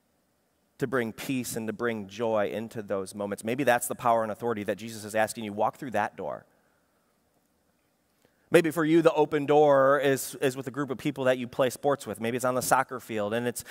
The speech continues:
and it's the relationships and the bridges that are being built for the conversations that might happen on the field, or maybe the conversations off the field.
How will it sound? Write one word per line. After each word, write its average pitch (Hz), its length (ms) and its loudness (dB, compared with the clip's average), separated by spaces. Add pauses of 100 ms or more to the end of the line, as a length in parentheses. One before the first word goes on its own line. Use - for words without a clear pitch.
(160)
and 156 80 6
it's 160 100 2
the 170 80 -2
relationships 143 880 2
and 139 120 -4
the 139 60 4
bridges 143 400 0
that 139 160 6
are 131 80 2
being 127 300 -4
built 135 260 2
for 135 140 -8
the 127 80 0
conversations 143 640 0
that 143 120 4
might 147 160 2
happen 147 300 2 (240)
on 156 200 6
the 196 60 -2
field, 220 280 2
or 175 80 2
maybe 175 200 4
the 190 80 0
conversations 175 680 0
off 151 280 4
the 135 80 -10
field. 95 280 -12